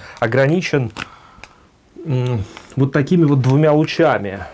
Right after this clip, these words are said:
которые прям в краешке будут идти. Я бы на самом деле сразу бы их нарисовал. Да, то есть вот луч света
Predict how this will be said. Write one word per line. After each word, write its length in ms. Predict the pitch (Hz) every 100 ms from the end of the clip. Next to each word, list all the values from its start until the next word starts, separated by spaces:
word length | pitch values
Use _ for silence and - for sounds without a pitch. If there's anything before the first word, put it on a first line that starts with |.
| - -
которые 400 | - - 120 110
прям 200 | 123 117
в 60 | -
краешке 480 | 147 139 104 -
будут 280 | 101 110 98
идти. 240 | 131 - 220
Я 180 | 147
бы 60 | 143
на 100 | 131
самом 220 | - 123
деле 160 | 143 127
сразу 300 | - 131 113
бы 80 | 117
их 100 | 120
нарисовал. 520 | 117 - 131 113 - - - - - -
Да, 180 | 123 165
то 140 | 165
есть 160 | 107 -
вот 140 | 175
луч 180 | 180 160
света 580 | - 170 165 160 151